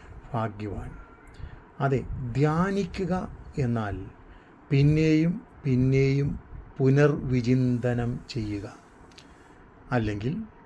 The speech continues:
ആ പിന്നെയും പിന്നെയും അതിൻ്റെ സത്യങ്ങളെ അയവിറക്കുക.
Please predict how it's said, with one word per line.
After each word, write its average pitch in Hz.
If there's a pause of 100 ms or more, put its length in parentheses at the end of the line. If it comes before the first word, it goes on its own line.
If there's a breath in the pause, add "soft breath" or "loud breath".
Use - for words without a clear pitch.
(240)
ആ -
പിന്നെയും 156
പിന്നെയും 135 (100)
അതിൻ്റെ 123
സത്യങ്ങളെ 127 (460 loud breath)
അയവിറക്കുക. 117